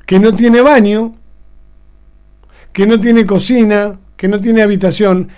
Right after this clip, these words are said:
Es solamente una habitación, solamente un reducto que será de cuatro por cuatro, a donde, este, vaya a pasar sus primeros días el recién nacido.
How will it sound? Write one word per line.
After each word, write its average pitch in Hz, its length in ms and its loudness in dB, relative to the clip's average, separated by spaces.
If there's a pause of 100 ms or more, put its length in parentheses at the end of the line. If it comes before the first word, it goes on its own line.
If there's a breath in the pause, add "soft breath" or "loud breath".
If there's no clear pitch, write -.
(120)
Es 196 260 -4
solamente 247 800 0
una 247 300 -2
habitación, 196 800 -4
solamente 220 800 -2
un 233 200 -4
reducto 202 680 -4
que 165 100 -14
será 208 240 -6
de 190 120 -4
cuatro 214 260 -6
por 180 160 -8
cuatro, 151 500 -10 (3750)
a 185 100 0
donde, 202 600 0 (340 soft breath)
este, 165 460 -6
vaya 190 280 -2
a 196 40 -6
pasar 185 280 -6
sus 196 140 -6
primeros 185 420 -2
días 170 520 -6 (480)
el 170 140 -4
recién 190 320 -4
nacido. 135 520 -4